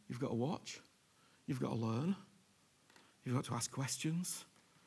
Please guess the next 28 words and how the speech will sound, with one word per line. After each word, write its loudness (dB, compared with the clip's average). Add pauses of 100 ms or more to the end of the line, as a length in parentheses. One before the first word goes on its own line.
(540)
you've -6
got -2
to 0
find 4
out 6
what 4
God 4
wants 2
you 2
to 0
find 2
out 4
in 6
that 2
place. -2 (1200)
Because 0
that's 2
what 4
it's 0
all 2
about. 0 (100)
It's -2
about 0
learning. 2 (1200)
We've -8
got -8
to -14
learn. -10